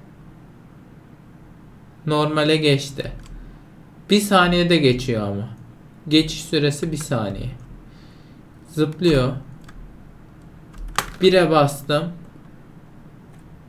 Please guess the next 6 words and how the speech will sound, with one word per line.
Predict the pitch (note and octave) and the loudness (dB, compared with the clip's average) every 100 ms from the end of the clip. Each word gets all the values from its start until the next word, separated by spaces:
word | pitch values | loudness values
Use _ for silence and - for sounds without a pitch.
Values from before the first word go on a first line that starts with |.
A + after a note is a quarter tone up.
| - - - - - - - - - - - | -20 -20 -20 -20 -20 -20 -20 -20 -20 -14 0
Ağır | D3 D3+ D#3+ | 4 4 4
çekime | - D3+ D#3 D3+ | 0 -4 -2 -2
geçti. | D3 D3 D3 - E3+ F3+ F#3 - - - - - - - - - - - - - - - - - - - - - - - | 0 0 -2 -4 -2 -2 -6 -16 -20 -20 -20 -20 -20 -20 -20 -20 -20 -20 -20 -20 -20 -20 -20 -20 -20 -20 -20 -20 -18 -6
İkiye | F3+ D3+ F3+ E3+ C#3 | -6 0 2 4 4
bastım. | B2 B2 - D#3+ E3+ - - - - - - - - - - - - - - - - - - - C3+ | 2 2 -4 -6 -6 -12 -20 -20 -20 -20 -20 -20 -20 -20 -20 -20 -20 -20 -20 -20 -20 -20 -20 -6 0
Bekliyoruz. | B2+ B2+ C3 C3+ C3+ C#3 D3 F3 | 0 0 -2 0 0 0 -2 -4